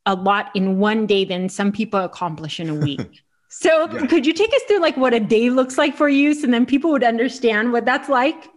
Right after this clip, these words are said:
Speaker 2: Yeah. So, uh, I'll, I'll take through, like, a, a typical Monday. We're not recording this on a Monday, but, like, so Monday morning, so I, Monday morning starts Sunday night, right? I think that's a big thing for a lot of people is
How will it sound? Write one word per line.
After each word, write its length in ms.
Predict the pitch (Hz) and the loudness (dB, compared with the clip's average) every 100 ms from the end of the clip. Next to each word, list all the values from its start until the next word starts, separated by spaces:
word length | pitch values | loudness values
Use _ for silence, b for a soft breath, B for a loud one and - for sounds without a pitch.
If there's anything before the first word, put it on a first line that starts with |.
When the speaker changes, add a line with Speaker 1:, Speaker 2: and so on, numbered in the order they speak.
| _ | _
Speaker 2:
Yeah. 460 | 143 147 220 214 123 | -4 0 2 0 -2
So, 460 | - 196 165 160 | 0 2 2 2
uh, 520 | 151 151 147 135 127 - | 0 2 2 2 0 -2
I'll, 200 | 139 113 | -6 -4
I'll 120 | 143 | -4
take 240 | 147 202 208 | -2 -2 0
through, 240 | 190 165 | 0 2
like, 220 | 156 143 - | 0 -2 -6
a, 280 | 156 143 139 | -8 -8 -8
a 100 | - | -6
typical 340 | 190 185 180 | -4 -2 -2
Monday. 480 | 147 127 135 107 95 | 0 0 0 0 0
We're 120 | 123 | 0
not 180 | 160 147 | -2 -2
recording 380 | 135 143 139 117 | -4 -2 -2 -2
this 160 | 104 | -2
on 100 | 107 | -2
a 40 | 98 | -2
Monday, 300 | 98 98 110 | -2 0 0
but, 220 | 135 131 | 0 0
like, 140 | 127 | -2
so 140 | - 131 | -2 -2
Monday 360 | 131 170 185 | 0 0 -2
morning, 440 | 139 120 117 113 110 | -2 -2 -2 -4 -4
so 240 | 135 123 | -4 -2
I, 180 | 131 127 - | -2 -4 -2
Monday 260 | 139 185 | -2 0
morning 280 | 175 170 139 | 0 0 -2
starts 320 | - 147 120 | -2 -2 -2
Sunday 320 | - 127 113 101 | -2 -2 -2 -4
night, 260 | 82 73 - | -6 -8 -4
right? 180 | 98 87 | -2 -2
I 60 | |
think 180 | 127 143 | -4 -2
that's 180 | 143 139 | -2 -2
a 60 | |
big 280 | 127 123 120 | -4 -4 -4
thing 180 | 131 113 | -4 -4
for 100 | 117 | -2
a 60 | 107 | 0
lot 180 | 101 | 0
of 80 | 101 | -2
people 320 | 107 101 98 | -6 -4 -4
is 360 | 107 107 98 - | -2 -2 -2 -6